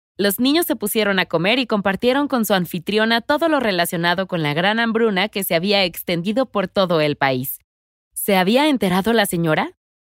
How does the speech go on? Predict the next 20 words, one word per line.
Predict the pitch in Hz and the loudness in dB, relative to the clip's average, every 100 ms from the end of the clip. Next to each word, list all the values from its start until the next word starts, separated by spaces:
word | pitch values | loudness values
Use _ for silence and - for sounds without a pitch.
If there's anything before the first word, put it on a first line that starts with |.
| _ | _
Con | - 180 | -4 0
un | 185 220 | 2 0
encogimiento | 233 214 180 175 175 185 185 | 0 -2 -2 -2 -2 -2 -2
de | 175 185 | 2 2
hombros, | 240 214 180 233 - | 2 2 0 0 -4
su | - - 226 | -8 -2 0
anfitriona | 214 - 226 269 294 311 | 0 -4 -4 0 2 2
respondió | 311 254 - 214 226 233 | 2 0 -2 -2 0 0
que | 240 | 0
vivía | 196 180 190 196 196 | 0 -2 0 2 2
en | 165 | 0
lo | |
profundo | 147 151 147 185 180 | -2 -4 -4 -4 -2
del | 170 156 | -2 -2
bosque | 151 220 226 - 185 220 | 0 -2 -2 -2 -2 0
y | - 180 180 | -2 -2 -2
que | 208 | -2
no | 208 277 | -2 -2
salía | 294 233 208 165 | 0 0 0 0
mucho. | 156 165 - | 0 -4 -6